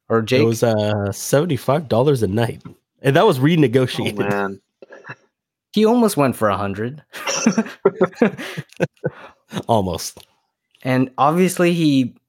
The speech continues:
Speaker 1: asked for too little, but you know that when he asked for too much, uh, he paid for it with his life. <laughs>
Speaker 3: Mm.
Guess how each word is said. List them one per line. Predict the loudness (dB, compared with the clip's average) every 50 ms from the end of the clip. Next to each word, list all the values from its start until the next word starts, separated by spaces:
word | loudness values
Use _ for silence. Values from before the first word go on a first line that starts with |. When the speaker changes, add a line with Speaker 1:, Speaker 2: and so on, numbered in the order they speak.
| -12
Speaker 1:
asked | -6 -2 -2 -2 -2 -2 -6 -6
for | -2 -2 -2
too | -2 -2 -2 -2
little, | 0 2 2 2 2 2 0 0 -2
but | -2 -2 -2 0 0
you | 0 0 2
know | 2 2 2 2 2 2 0 0 -2
that | 0 0 0 0 0 -2 -6 -12 -18 _ -4
when | -2 -2 0
he | 0 0 0
asked | 0 0 0 0 -2 -4
for | -4 -4 -4
too | 0 0 2 2
much, | 2 2 2 0 0 -2 -8 -12 -12 -14 -18 -20 -18 _ -4
uh, | -2 0 0 0 0 -2 -4 -10 -16 -20 -20 -20 _ _ _ _ _ _ _
he | _ _ -2 -2 0 -2 -4 -6 -14 _ _ _ _ _ _ _ _ _ _
paid | -2 0 2 2 0 0
for | 0 0 2
it | 2 2 0
with | -4 -4 -4
his | -4 -2 -2
life. | -2 -2 -2 -4 -8 -14 -20 _ _ -10 -6
<laughs> | -4 -4 -2 -4 -6 -8 -14 -20 -16 -14
Speaker 3:
Mm. | -12 -10 -8 -8 -8 -10 -12 -16